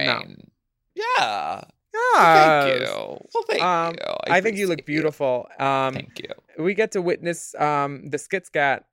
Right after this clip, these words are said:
Speaker 1: remnants of what they wanted us to see with these courtroom characters, and they really, uh,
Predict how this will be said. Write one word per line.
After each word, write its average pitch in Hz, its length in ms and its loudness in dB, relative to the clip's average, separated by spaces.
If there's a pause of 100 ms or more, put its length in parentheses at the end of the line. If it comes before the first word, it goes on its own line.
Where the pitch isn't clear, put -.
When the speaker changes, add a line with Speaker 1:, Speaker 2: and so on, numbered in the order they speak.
(200)
Speaker 1:
remnants 131 680 -4 (240)
of 135 240 -2
what 135 180 -2
they 147 100 0
wanted 135 280 0
us 131 140 -4
to 143 60 -10
see 135 280 -2
with 127 180 -10
these 131 180 -8
courtroom 156 380 -2
characters, 131 540 -2
and 165 180 -4
they 220 80 -2
really, 156 560 -2 (540)
uh, 127 420 0